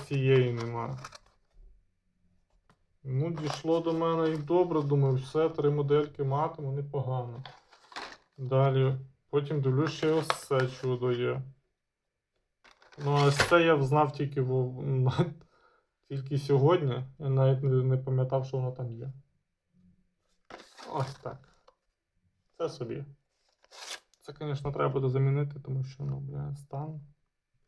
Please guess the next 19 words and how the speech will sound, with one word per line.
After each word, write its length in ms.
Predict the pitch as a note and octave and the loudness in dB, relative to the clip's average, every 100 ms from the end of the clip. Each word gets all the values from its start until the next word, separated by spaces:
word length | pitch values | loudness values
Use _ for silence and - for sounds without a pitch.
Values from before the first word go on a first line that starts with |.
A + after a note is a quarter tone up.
| _ - - - _ - _ _ - - _ - _ _ _ _ _ _ _ _ _ _ - - C3 | _ -20 -18 -18 _ -20 _ _ -20 -20 _ -20 _ _ _ _ _ _ _ _ _ _ -18 -12 -8
Ага, 280 | A#2+ B2 D3 C3+ C3+ | -6 -6 -4 -4 -4
я 80 | |
думав, 320 | B2+ C3+ C3+ - | 0 2 2 0
це 220 | C#3+ C#3+ C#3+ | -2 -2 0
машинка 440 | C3+ - C3 C3 | -2 0 -2 -2
подерта, 440 | B2+ B2+ B2+ - B2+ | -6 -6 -6 -6 -6
ні, 180 | B2 C3 | -8 -10
це 100 | B2 C3 - - _ | -14 -14 -20 -20 _
ось 180 | A#2+ - _ | -18 -18 _
тут, 160 | B2+ - | -18 -12
бачите? 400 | C#3+ E3 - C3+ - _ _ _ - _ _ _ _ _ - - | -12 -12 -16 -18 -18 _ _ _ -20 _ _ _ _ _ -20 -18
Я 60 | C#3+ | -10
думав, 280 | C3+ B2+ C3 | -6 -6 -6
що 160 | - | -10
це 80 | C3 | -8
машинка, 480 | B2 - D#3+ D#3 C3 | -8 -6 -2 -2 -2
ні, 160 | A#2+ | -6
це 160 | - B2 | -10 -12
блістер. 500 | B2 A#2+ B2+ - | -12 -12 -12 -12